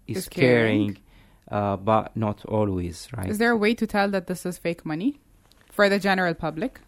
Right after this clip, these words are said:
Speaker 1: I mean, there are, uh, security patterns in every, uh, note.
Speaker 2: That we would be able to see, yani, and tell as
Speaker 1: As,
Speaker 2: regular
Speaker 1: as a,
Speaker 2: people?
Speaker 1: as a, as a public,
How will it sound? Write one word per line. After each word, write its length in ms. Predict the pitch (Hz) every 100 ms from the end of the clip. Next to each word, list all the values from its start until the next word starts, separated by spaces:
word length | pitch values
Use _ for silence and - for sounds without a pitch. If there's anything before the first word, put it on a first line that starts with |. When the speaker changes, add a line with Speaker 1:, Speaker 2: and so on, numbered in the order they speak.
| _ _ _ _ -
Speaker 1:
I 80 | 175
mean, 220 | 208 143
there 140 | 156
are, 360 | - 175 180 165 -
uh, 360 | 113 107 101
security 1000 | 101 - - - 139 131 123 - 110 107 - _ _ _ _ _ _ _ _ -
patterns 640 | 127 117 - 113 101 -
in 340 | - 104 101 101
every, 580 | 113 101 107 101 98 98
uh, 200 | 95 90
note. 160 | 92 104
Speaker 2:
That 200 | 208 208
we 280 | 180 214 220
would 180 | 208 185
be 120 | 185
able 240 | 185 190
to 160 | 190 185
see, 320 | - 175 156
yani, 260 | 143 147 151
and 160 | 160 143
tell 240 | 165 139 - _ _ -
as 420 | 165 151 135 - 160
Speaker 1:
As, 260 | 165 180
Speaker 2:
regular 100 | 156
Speaker 1:
as 200 | 170 160
a, 60 | 156
Speaker 2:
people? 140 | - 147
Speaker 1:
as 160 | 131
a, 200 | 147 -
as 120 | 131
a 60 | 131
public, 440 | - 151 - 185